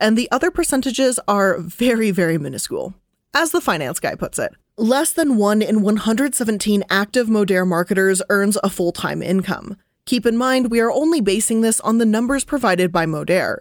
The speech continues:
This is their best version of their business opportunity.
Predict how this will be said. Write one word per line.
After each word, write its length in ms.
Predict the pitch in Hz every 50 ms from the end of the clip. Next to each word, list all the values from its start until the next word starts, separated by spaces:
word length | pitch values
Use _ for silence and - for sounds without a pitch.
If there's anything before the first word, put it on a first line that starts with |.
| - -
This 180 | 180 185 226 -
is 120 | 262 254
their 160 | 240 254 247
best 380 | 214 190 165 196 240 277 - -
version 440 | 208 220 254 262 220 196 175 151 139
of 140 | 139 151 170
their 140 | 175 170
business 420 | 165 175 170 175 170 170 151 - -
opportunity. 760 | 156 - - - 147 - 190 180 175 151 - - - -